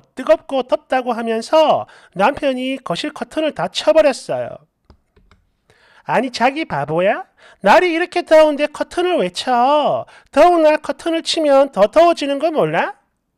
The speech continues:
뭐? 너 지금 그게 뭔 소리냐? 아니, 자기는 배운 사람이 보온 효과도 모르냐고.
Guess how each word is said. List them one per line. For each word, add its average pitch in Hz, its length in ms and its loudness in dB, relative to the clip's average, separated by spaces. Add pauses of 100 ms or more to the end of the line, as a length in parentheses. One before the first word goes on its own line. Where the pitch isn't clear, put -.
(520)
뭐? 330 460 0 (760)
너 285 140 0
지금 381 360 -2
그게 262 260 -4
뭔 190 380 -2
소리냐? 349 560 0 (580)
아니, 285 280 2
자기는 330 480 2
배운 359 300 2
사람이 269 500 0
보온 262 280 -2
효과도 285 380 0
모르냐고. 247 1040 0